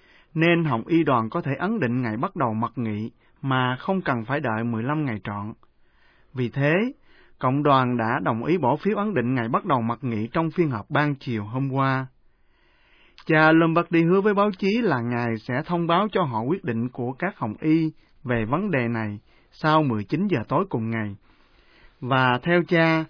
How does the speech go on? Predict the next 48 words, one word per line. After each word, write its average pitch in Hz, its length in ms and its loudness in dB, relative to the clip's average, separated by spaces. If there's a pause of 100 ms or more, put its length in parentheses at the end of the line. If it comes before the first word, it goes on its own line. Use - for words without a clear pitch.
(300)
có 226 120 4
thể 147 280 2
là 156 200 4
mật 123 180 2
nghị 120 200 2
sẽ 147 140 -2
bắt 175 180 -2
đầu 123 220 2
vào 110 100 0
những 123 200 -2
ngày 139 140 -2
đầu 104 180 -6
tuần 104 200 -10
tới. 160 380 -2 (1400)
Trong 165 280 4
phiên 170 220 6
họp 120 200 -2
sáng 220 420 0
ngày 123 240 0
hôm 151 200 0
qua 160 220 4
tám 180 220 0
tháng 196 200 -2
ba, 160 320 2 (400)
đã 151 200 2
có 220 120 2
mười 151 240 4
tám 208 320 4
Hồng 139 200 0
Y 180 160 6
phát 220 240 -4
biểu 123 180 -2
ý 175 120 0
kiến. 180 320 -2 (840)
Như 185 160 4
vậy, 127 320 2 (180)
cho 180 120 4 (100)
tới 202 140 4
đây 185 340 4
có 196 160 2
hơn 196 340 4
một - 160 -2
trăm 185 220 2
Hồng 117 180 -2
Y 151 140 4
đã 156 100 2
lên 170 220 2
tiếng. 180 300 2